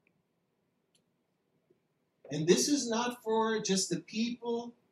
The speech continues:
back then that were living at the same time as Isaiah. This word is for you from the Lord. Can you put yourself in the you in this passage?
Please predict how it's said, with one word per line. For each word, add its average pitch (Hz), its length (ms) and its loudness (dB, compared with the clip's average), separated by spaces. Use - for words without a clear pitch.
back 180 280 0
then 175 400 0
that 170 160 4
were 180 140 8
living 196 340 2
at 196 140 -8
the 180 80 -4
same 196 280 -2
time 190 380 -2
as 165 160 -2
Isaiah. 165 640 -4
This - 360 -4
word 196 360 -2
is 175 280 0
for 160 140 -10
you 170 180 -4
from 156 320 -12
the 120 60 -12
Lord. 104 280 -10
Can 185 160 10
you 202 200 4
put 247 240 0
yourself 220 640 0
in 185 200 6
the 170 100 10
you 202 500 0
in 185 140 0
this 202 240 -2
passage? - 720 -8